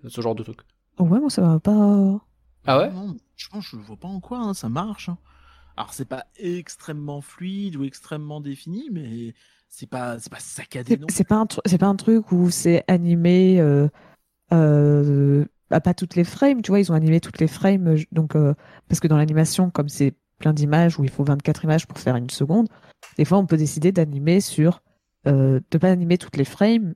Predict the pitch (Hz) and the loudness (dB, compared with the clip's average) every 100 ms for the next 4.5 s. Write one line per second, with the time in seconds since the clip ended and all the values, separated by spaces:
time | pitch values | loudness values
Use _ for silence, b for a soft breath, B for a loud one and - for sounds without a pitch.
0 | - 156 160 71 - - 127 - 139 139 | -6 0 2 0 -4 -4 -6 -4 -2 2
1 | 165 208 180 b b b 160 151 143 143 | 4 2 0 b b b 0 2 2 2
2 | 143 160 202 - 151 - 123 135 180 165 | 0 2 2 0 -10 -6 -2 0 0 0
3 | 131 160 - 139 - 117 - 117 - 220 | 0 0 -2 -6 -4 -6 -6 -2 0 0
4 | b b b 131 120 | b b b -8 -8